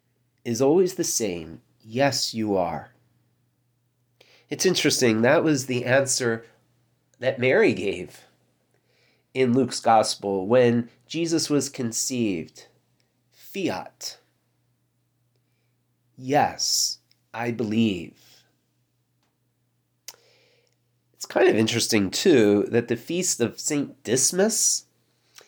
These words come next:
is celebrated on March twenty-fifth. That's the very day in which we celebrate the Annunciation. We celebrate Mary's yes. "Yes, you are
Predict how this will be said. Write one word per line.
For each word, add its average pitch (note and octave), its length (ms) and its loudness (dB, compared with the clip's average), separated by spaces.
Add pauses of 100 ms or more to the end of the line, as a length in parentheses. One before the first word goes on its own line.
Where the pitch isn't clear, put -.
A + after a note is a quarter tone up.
(140)
is C#3 240 -4
celebrated B2+ 720 4
on B2 200 2
March D3 360 0
twenty-fifth. D3 760 -2 (380)
That's A#3 240 2
the F3 120 0
very E3 400 2
day D3 340 4
in C3 120 4
which B2+ 180 2
we C3 100 -2
celebrate A2+ 880 0 (420)
the C3+ 100 0
Annunciation. G#2+ 920 -2
We B2+ 100 0
celebrate E3 640 2
Mary's F3 560 0
yes. - 840 2 (2250)
"Yes, B2+ 880 0 (1040)
you C3+ 300 -4
are G#2+ 640 0